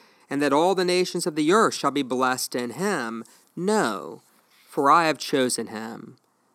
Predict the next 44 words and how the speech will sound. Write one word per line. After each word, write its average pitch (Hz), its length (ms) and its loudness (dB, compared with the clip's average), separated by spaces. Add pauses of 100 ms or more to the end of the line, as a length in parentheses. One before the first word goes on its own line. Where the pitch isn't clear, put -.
(320)
Then 175 140 2
the 180 80 8
Lord 170 320 6
said, 165 400 2
"How 175 220 6
great 156 420 0
is 160 220 -4
the 147 180 2
outcry 127 640 4
against 135 480 -4
Sodom 160 400 2
and 151 120 -4
Gomorrah, 147 520 2
and 120 80 -4
how 156 260 0
grave 147 480 -2
their 143 160 2
sin. 113 720 -4 (360)
I 143 80 0
must 160 280 0
go 165 160 0
down 147 440 0
and 131 120 -2
see 147 240 0
whether 143 460 0
they 135 220 -2
have 127 240 -4
done 135 260 0
altogether 135 720 -2
according 156 540 -4
to 151 80 -4
the 123 180 0
outcry 123 520 2
that 135 160 -2
has 127 160 -2
come 120 280 -6
to 214 220 0
me, 123 180 -2
and 123 100 -2
if 135 180 -6
not, 165 400 4 (360)
I 120 140 4
will 160 140 0
know." 113 360 -4